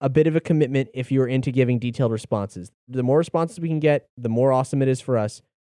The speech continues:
But, uh, whatever you can give us, we'll still be very grateful, and it will still help us a great deal. So, nerdyshow dot com slash survey. Take the survey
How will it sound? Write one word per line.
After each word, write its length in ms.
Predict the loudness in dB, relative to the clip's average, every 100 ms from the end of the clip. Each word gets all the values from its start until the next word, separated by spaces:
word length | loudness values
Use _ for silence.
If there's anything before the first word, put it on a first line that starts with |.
| -8
But, 340 | -2 -2 0
uh, 200 | -2 -2
whatever 380 | 0 4 4 4
you 200 | 2 0
can 160 | 0 2
give 160 | 4
us, 200 | 4 0
we'll 300 | -4 -6 -4
still 240 | -2 2 2
be 320 | 2 -4 -6
very 320 | -6 0 0 0
grateful, 440 | -2 -4 -6 -8
and 100 | -6
it 60 | -8
will 120 | -10
still 280 | -2 0 2
help 260 | 0 -4
us 120 | -6 -10
a 80 | -6
great 260 | -6 -6
deal. 300 | -10 -14 -16 _ _ _
So, 320 | 0 4 4 2
nerdyshow 460 | 2 2 2 4 4
dot 180 | 4 0
com 320 | 0 0 0
slash 440 | -2 -2 0 0
survey. 540 | 2 2 4 4 4 0 _ _ _ _
Take 200 | -2 0
the 60 | -2
survey 580 | 2 4 6 4 4